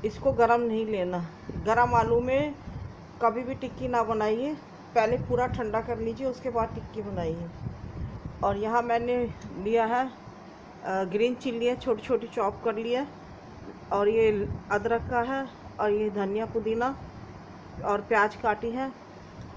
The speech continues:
अगर प्याज नहीं खाते हैं तो आप मत डालिएगा। और ये थोड़ा ओट्स मैंने भिगो दिया है, भीगा हुआ ओट्स हमें डालना है इसके अंदर, तो ये हम ओट्स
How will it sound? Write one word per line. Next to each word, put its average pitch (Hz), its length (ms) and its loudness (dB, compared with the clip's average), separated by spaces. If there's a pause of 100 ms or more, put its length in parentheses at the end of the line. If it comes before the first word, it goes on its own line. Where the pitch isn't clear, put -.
(100)
अगर 208 140 2
प्याज 233 340 6
नहीं 226 260 0
खाते 233 360 0
हैं 233 180 0
तो 247 140 0
आप 226 260 4
मत 208 200 0
डालिएगा। 220 580 2 (480)
और 208 180 2
ये 226 120 4
थोड़ा 220 680 2
ओट्स 214 260 0
मैंने 226 380 0 (480)
भिगो 196 340 6
दिया 214 240 2
है, 247 240 0 (840)
भीगा 202 240 2
हुआ 226 200 8
ओट्स 214 400 6
हमें 220 220 -2
डालना 202 340 2
है 226 100 2
इसके 233 240 -4
अंदर, 240 340 -2 (880)
तो 208 80 2
ये 214 220 2
हम 214 200 0
ओट्स 214 360 2